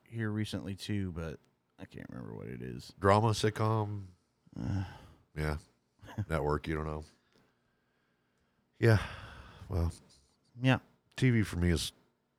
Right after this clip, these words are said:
Speaker 2: sports as much as anything.
Speaker 1: Yeah. I don't know. I just,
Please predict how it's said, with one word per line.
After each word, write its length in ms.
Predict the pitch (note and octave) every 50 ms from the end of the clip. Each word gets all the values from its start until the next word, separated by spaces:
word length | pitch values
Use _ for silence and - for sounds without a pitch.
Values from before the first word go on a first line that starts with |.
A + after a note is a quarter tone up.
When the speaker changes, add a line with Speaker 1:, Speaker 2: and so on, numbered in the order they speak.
| _ _ _ _ _ _ _ -
Speaker 2:
sports 360 | - - - D#2+ D2+ C#2+ - -
as 120 | D#2 C#2+
much 180 | D2 C#2 - -
as 100 | D#2 D2
anything. 440 | D2 D2 D2 D2 D2 D#2 D2 D2 - _ _ _ - - - A#1
Speaker 1:
Yeah. 200 | A1+ G1+ G1+ - - - _ _ _ _ _ _ _ _ _ _ _ _ _ _ _ -
I 100 | A2 B2
don't 80 | A#2+ A2+
know. 120 | G#2 F#2+
I 60 | G2+ G2
just, 260 | G2+ G#2 - -